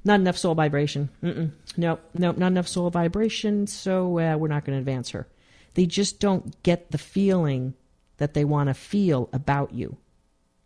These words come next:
So you have to move out of negative conditioning, negative programming, negative control of your life.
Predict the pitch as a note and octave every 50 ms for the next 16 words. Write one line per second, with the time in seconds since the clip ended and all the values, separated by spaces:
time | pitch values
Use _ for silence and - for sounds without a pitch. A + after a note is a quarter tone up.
0 | _ _ _ _ _ _ _ _ _ _ - - - - - - - - - -
1 | - F#3 F3 E3+ F3 F3+ D#3+ E3+ F#3+ G3 G3+ - - G#3+ G3+ G3+ F#3+ F#3+ F#3 -
2 | - D3+ E3 E3+ F3 F3 F3+ E3 D3+ D3+ D3 D3 D3+ D3+ D#3+ D3+ D#3 D3 - -
3 | _ _ _ _ - - E3 D3+ D3 D3 C#3 - - C#3+ C#3+ C#3 C#3 C3+ - _
4 | _ _ _ _ - C#3 D3 D3+ D3+ D#3 D3 D3 D3 C#3+ - _ - - - -
5 | D3+ D3 C#3+ C3+ C#3 C3+ C3+ C#3 C#3 C#3 C3+ C3+ - _ _ _ _ _ - -
6 | C#3 C#3+ D3+ D3+ D#3 D3 D3+ D3 C#3+ C#3 C#3 - - _ - - C#3+ C3+ - -
7 | - D3+ C#3+ C#3 C3+ - B2+ B2 - C3 C3 C3 B2+ B2 A2+ A#2 - - - -
8 | _